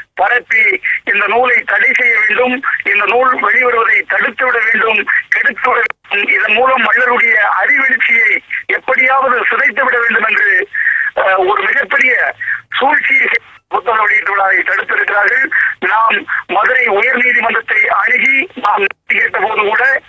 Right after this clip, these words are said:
உயர் நீதிமன்றம் சாத்தூரை நடத்துவதற்கு பதிலாக வேறொரு இடத்தை நீங்கள் தேர்வு செய்யலாமே என்று நம்மிடத்திலே கருத்து கேட்கிற அளவிற்கு நீதியினுடைய குரல் வலையை இன்றைய ஆட்சியாளர்கள்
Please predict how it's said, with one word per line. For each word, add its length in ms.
உயர் 260
நீதிமன்றம் 800
சாத்தூரை 540
நடத்துவதற்கு 640
பதிலாக 640
வேறொரு 540
இடத்தை 440
நீங்கள் 500
தேர்வு 280
செய்யலாமே 500
என்று 420
நம்மிடத்திலே 560
கருத்து 360
கேட்கிற 380
அளவிற்கு 540
நீதியினுடைய 640
குரல் 280
வலையை 440
இன்றைய 500
ஆட்சியாளர்கள் 720